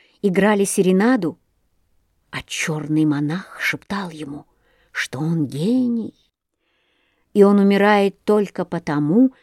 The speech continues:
что его слабое человеческое тело уже утеряло равновесие и не может больше служить оболочкой для гения.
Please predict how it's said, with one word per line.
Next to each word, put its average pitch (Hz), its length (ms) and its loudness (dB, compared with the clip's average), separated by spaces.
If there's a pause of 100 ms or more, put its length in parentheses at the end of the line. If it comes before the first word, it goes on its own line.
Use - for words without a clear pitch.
(140)
что - 240 -2
его 196 220 4
слабое 190 640 2
человеческое 185 880 0
тело 220 440 4 (300)
уже 208 440 4 (300)
утеряло 254 800 2
равновесие 196 1000 2 (460)
и 226 120 6
не 226 140 8
может 180 400 2
больше 165 340 0
служить 170 560 -4
оболочкой 160 800 -2 (220)
для 165 220 -2
гения. 143 680 -2